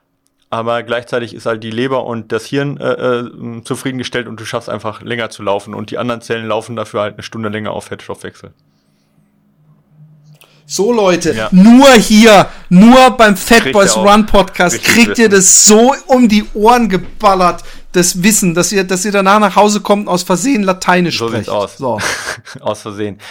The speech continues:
Speaker 1: Ja. <laughs> Nee, aber tatsächlich ist das, ey, das
Speaker 2: Danke,
Speaker 1: ist aber
Speaker 2: nee,
Speaker 1: wirklich
Speaker 2: cool.
Speaker 1: eine, eine Sache, die halt so oft ver-, missverstanden wird und so oft auch Quatsch erzählt wird.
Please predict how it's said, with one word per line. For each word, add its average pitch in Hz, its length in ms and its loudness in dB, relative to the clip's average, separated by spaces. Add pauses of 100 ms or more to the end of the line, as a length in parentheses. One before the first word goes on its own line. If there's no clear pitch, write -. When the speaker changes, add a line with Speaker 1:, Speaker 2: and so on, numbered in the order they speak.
(220)
Speaker 1:
Ja. 113 300 -6
<laughs> - 840 -18
Nee, 120 140 -4
aber 117 260 -4
tatsächlich 139 400 -8
ist 139 80 -8
das, 135 120 -6
ey, - 160 -6
das 202 100 -2
Speaker 2:
Danke, 233 160 -2
Speaker 1:
ist 156 40 -2
aber 147 80 -4
Speaker 2:
nee, 196 80 -2
Speaker 1:
wirklich 165 180 -8
Speaker 2:
cool. 147 80 -2
Speaker 1:
eine, 135 140 -2
eine 123 200 -4
Sache, 139 280 -6
die 120 140 -8
halt 113 140 -8
so 151 120 -6
oft - 140 -8
ver-, - 200 -8
missverstanden 113 580 -8
wird 113 120 -8
und 113 100 -10
so 135 140 -4
oft - 200 -8
auch - 140 -12
Quatsch - 320 -10
erzählt 107 400 -12
wird. 120 180 -2